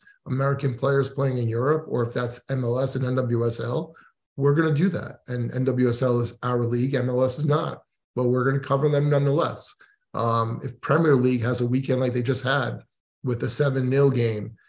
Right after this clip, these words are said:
and an Arsenal comeback, that's a story that we're gonna talk about. It's not our property, it's not our league, but our fans, that's, that's the biggest story on that Monday morning, and that's what we're gonna focus on. So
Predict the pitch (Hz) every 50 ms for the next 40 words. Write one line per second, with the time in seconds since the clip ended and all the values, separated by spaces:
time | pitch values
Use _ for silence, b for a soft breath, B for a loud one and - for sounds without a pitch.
0 | b b b b - 123 127 123 123 127 131 151 143 - - 143 135 113 - -
1 | 143 160 156 127 120 110 110 110 - - _ - 156 160 175 - 175 - - -
2 | 147 139 147 165 165 160 175 170 151 160 165 170 165 156 147 151 185 - - 151
3 | 139 - - - - - _ _ _ - - 123 - - 135 120 123 123 123 120
4 | 113 - 110 107 104 - - 113 120 151 185 175 B B B B B _ - 143
5 | 135 131 127 123 123 120 120 117 117 113 117 143 151 151 - _ - - 139 147
6 | 175 - - - _ _ _ _ _ _ - - 123 143 143 139 139 - 143 131
7 | 131 135 143 147 135 - - b b b b b b _ - 127 143 139 - -
8 | - - 139 143 - - - 143 120 135 131 139 147 139 - - 143 135 139 143
9 | 143 139 139 139 139 143 135 131 131 143 143 143 143 143 139 139 180 196 143 -
10 | - - - 117 110 117 117 120 120 - 120 123 127 123 120 131 135 135 123 120
11 | - - 156 156 151 - 117 - - 104 98 107 117 - - 185 139 139 147 143
12 | B